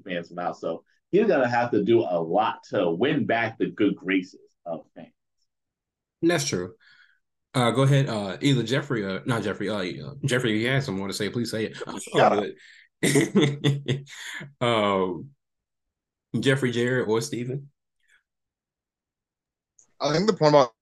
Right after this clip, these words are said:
Speaker 4: theming is really correct. I think that when you try to do, like, a sort of extended universe kind of thing,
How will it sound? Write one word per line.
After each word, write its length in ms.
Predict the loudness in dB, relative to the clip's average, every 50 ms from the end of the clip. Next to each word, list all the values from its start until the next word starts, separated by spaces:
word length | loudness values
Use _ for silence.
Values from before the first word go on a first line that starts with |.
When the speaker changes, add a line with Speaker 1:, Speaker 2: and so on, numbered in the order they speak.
| _ _ -20 -18 _ -8
Speaker 4:
theming 400 | -6 -4 -2 -2 -2 0 0 0
is 160 | -2 -4 -8
really 460 | -6 -4 -4 -2 -2 -4 -6 -10 -20 _ _ _ -12
correct. 520 | -6 -4 -2 0 0 0 -2 -4 -8 -18 _ _ _ _ _ _ 2
I 100 | 2 4
think 200 | 4 4 6 6
that 120 | 6 6
when 260 | 6 4 2 2 -2 -2
you 160 | -4 -4 0
try 120 | 2 2 2
to 60 | 4
do, 100 | 4 2
like, 140 | 2 2 2 -2
a 80 | -6 -4
sort 220 | -2 0 0 0
of 120 | 0 -2 -6 _ _ _ _ _ _ -8 -6
extended 400 | -4 -2 -2 0 0 -2 -2 -4
universe 440 | -4 -6 -6 -6 -4 -4 -4 -4
kind 160 | -4 -4 -4 -4
of 80 | -4
thing, 320 | -4 -4 -2 -2 -4 -4